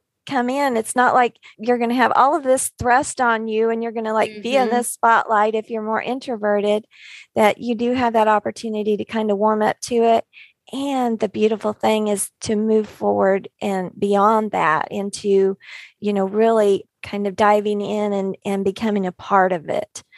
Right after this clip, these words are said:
Speaker 1: not
Speaker 2: Yeah.
Speaker 1: just the observer. And so
Speaker 2: Mm-hmm.
Speaker 1: I just really appreciate that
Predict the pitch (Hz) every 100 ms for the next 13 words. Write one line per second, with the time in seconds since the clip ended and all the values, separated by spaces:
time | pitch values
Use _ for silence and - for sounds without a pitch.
0 | - _ 196 190 175 175 - - 202 202
1 | 196 196 196 185 175 - - - 202 202
2 | - 165 202 196 202 196 - 214 202 190
3 | 185 - 208 - 202 190 - 185 -